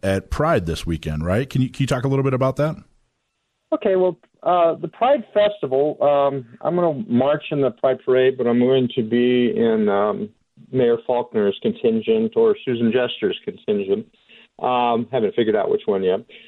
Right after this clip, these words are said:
Speaker 2: And, um, but afterwards, uh, Saturday afternoon and Sunday, there is the, uh, San Diego,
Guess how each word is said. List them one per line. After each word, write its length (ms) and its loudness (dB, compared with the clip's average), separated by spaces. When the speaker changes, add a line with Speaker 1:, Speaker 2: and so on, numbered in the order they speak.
Speaker 2:
And, 580 0
um, 600 -2
but 180 -2
afterwards, 720 0
uh, 340 0
Saturday 380 2
afternoon 760 0
and 300 0
Sunday, 560 0
there 260 2
is 80 2
the, 320 2
uh, 240 0
San 120 -2
Diego, 280 2